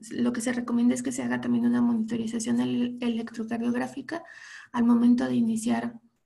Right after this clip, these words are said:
eh, los fármacos antiarrítmicos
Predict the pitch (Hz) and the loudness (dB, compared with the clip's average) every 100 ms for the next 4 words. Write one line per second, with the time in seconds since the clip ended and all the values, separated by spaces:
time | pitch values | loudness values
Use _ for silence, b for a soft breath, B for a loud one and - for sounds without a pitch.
0 | _ _ _ _ _ _ _ - 262 240 | _ _ _ _ _ _ _ -14 -2 0
1 | 226 214 226 285 240 247 247 247 269 269 | 2 0 -2 -2 -2 0 0 0 0 -4
2 | 254 269 285 285 311 311 403 | -4 -2 -2 0 -2 -2 -6